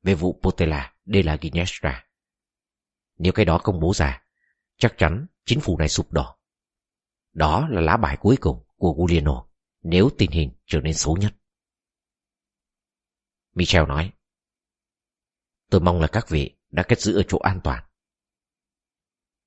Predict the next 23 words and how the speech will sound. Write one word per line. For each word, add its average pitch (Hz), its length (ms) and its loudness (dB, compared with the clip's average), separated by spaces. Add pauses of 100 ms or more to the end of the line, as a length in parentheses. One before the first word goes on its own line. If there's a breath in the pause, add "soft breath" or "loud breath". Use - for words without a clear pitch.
(240)
Pizziota 85 580 0
nói: 69 240 -6 (1500)
"Đúng, 82 320 -2 (560)
Trung 95 240 4
Croce 85 520 2 (220)
muốn 120 200 2
vô 95 160 6
được 85 200 2
chứng 101 220 0
thư 107 140 6
này 76 160 0
lắm." 71 180 -6 (1900)
Mẹ 85 380 2
Guglielmo 82 400 4
nói: 71 240 -2 (1700)
"Khi - 160 0
nào 85 160 2
thích - 220 0
hợp, 135 220 0 (440)
chúng 110 200 2
tôi 87 200 4
thu 87 180 0
xếp - 240 2